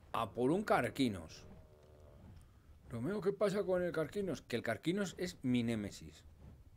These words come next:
Así que decidme si en el siguiente vídeo queréis cuevas,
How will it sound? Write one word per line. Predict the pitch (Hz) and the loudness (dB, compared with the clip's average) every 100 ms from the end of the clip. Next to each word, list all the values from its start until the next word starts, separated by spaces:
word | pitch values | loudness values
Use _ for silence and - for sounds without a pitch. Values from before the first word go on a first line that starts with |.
| - - - - - - - - - - - - - - - - - - - - - | -20 -20 -20 -20 -20 -20 -20 -20 -20 -20 -20 -20 -20 -20 -20 -20 -20 -20 -20 -18 -10
Así | 107 123 | -6 0
que | 135 | 2
decidme | 123 175 202 226 226 - - | 2 2 0 0 -4 -8 -8
si | - | -4
en | 131 | -2
el | 120 | -2
siguiente | 123 175 185 | -4 -2 0
vídeo | 185 185 | 2 2
queréis | 156 139 - | 2 0 0
cuevas, | - 175 220 247 | 2 4 4 2